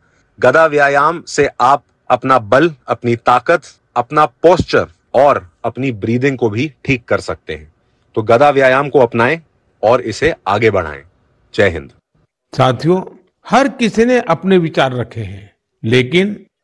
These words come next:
Speaker 2: सबका एक ही मंत्र है, हेल्दी रहें,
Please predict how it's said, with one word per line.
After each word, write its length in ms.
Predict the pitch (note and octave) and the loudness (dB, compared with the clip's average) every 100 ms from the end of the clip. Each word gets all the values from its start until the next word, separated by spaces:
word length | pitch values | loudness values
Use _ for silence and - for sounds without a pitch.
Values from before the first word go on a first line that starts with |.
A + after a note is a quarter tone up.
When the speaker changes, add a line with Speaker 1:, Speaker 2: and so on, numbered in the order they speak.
| _ _ - | _ _ -2
Speaker 2:
सबका 600 | E3 D#3+ - E3+ E3+ - | 0 0 2 0 0 0
एक 240 | D3+ F3 G#3 | 2 2 2
ही 60 | |
मंत्र 360 | E3 C3+ A#2 B2 | 2 0 -2 -2
है, 520 | A2+ A#2 B2 - _ _ _ _ - | -2 -4 -8 -14 _ _ _ _ -2
हेल्दी 420 | C3+ D#3+ D#3+ F3+ | 2 4 6 6
रहें, 560 | E3+ D3 D#3+ F3 - | 6 4 2 0 -6